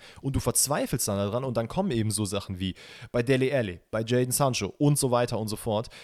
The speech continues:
die dann wirklich einfach damit zu kämpfen haben, dass es nicht nur der Leistungsdruck auf dem Platz ist, sondern auch einfach im Kopf, dass du dabei bist, weiterzumachen. Ähm,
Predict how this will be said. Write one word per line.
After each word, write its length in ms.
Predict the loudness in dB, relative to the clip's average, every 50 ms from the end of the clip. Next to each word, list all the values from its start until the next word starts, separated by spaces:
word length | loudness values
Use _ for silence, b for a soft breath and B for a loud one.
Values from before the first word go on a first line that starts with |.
| B B B B -8
die 80 | 0
dann 160 | 0 2 2
wirklich 240 | 2 0 0 -2 -4
einfach 180 | -4 -2 0 0
damit 200 | 0 0 -2 -4
zu 100 | -6 -4
kämpfen 380 | -2 -4 -4 -2 -4 -6 -4
haben, 340 | -2 0 0 -2 -2 -4 -4
dass 160 | -2 -2 0
es 100 | 0 0
nicht 140 | -2 -2 0
nur 80 | 0 0
der 140 | 0 0 2
Leistungsdruck 480 | 0 0 0 0 -2 -2 -4 -4 -6
auf 80 | -6 -8
dem 100 | -8 -6
Platz 240 | -4 -4 -2 -2 -2
ist, 140 | -4 -2
sondern 240 | -2 0 -2 0 -2
auch 100 | -4 -4
einfach 240 | -6 -6 -6 -8 -8 -6
im 180 | -8 -8 -6
Kopf, 260 | -4 -4 -4 -4 -6 -6
dass 160 | -6 -4 -4
du 80 | -4
dabei 320 | -4 -6 -6 -6 -6 -8 -8
bist, 240 | -8 -8 -10 -10 -6
weiterzumachen. 640 | -4 -4 -4 -4 -4 -8 -8 -6 -8 -10 -10 -12 -20 B B B B B -18 B B B B B -8
Ähm, 540 | -4 -2 -2 -2 -2 -4 -4 -6 -8 -8